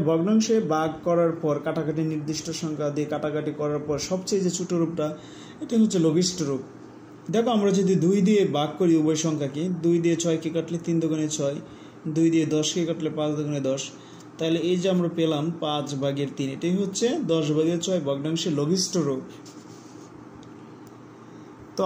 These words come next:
আশা করি তোমরা সবাই বুঝতে পেরেছ আমার ক্লাসটা। তো তোমাদের homework হচ্ছে পাঁচ নং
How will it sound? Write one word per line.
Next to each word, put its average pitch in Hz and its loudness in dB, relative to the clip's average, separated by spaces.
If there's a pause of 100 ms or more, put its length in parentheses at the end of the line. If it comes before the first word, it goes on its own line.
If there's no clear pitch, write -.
আশা 185 0
করি 233 4
তোমরা 226 6 (140)
সবাই 208 4 (100)
বুঝতে 190 2
পেরেছ 220 4 (500)
আমার 170 2 (180)
ক্লাসটা। 165 0 (1400)
তো 202 2 (200)
তোমাদের 214 4 (160)
homework 214 4 (160)
হচ্ছে 208 0 (2250)
পাঁচ 196 0 (340)
নং 165 4